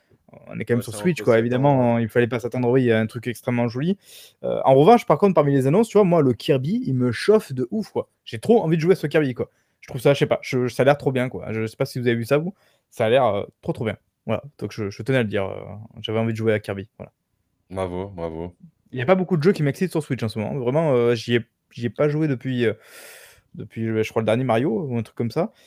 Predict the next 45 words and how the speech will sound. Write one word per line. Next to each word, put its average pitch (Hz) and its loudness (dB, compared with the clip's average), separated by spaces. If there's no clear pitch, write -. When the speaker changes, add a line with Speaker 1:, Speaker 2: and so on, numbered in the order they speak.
Speaker 1:
Euh, 104 2
et 123 -2
le 120 0
Metroid, 143 2
tu 160 -2
vois, 147 6
j'hésitais 117 2
à 131 8
le - 0
prendre, 147 0
mais 117 2
je 110 -4
suis - -20
pas 147 2
hyper 151 2
chaud. 202 -2
Donc, 120 -2
en - -6
fait, 175 2
la, 110 0
la 107 -2
console, 127 -2
vraiment, 170 0
je 131 -2
la 117 2
lance 135 0
pas, 185 0
quoi. - -6
Donc 117 -6
là, 143 4
le 131 2
Kirby, 156 -2
je 139 -4
me 135 -2
languis 135 -2
qu'il 127 -4
arrive 156 0
pour 131 -2
pouvoir 127 2
relancer 127 0
un 135 -4
peu 127 -6
la 127 0
console. 110 -10
Voilà. 113 0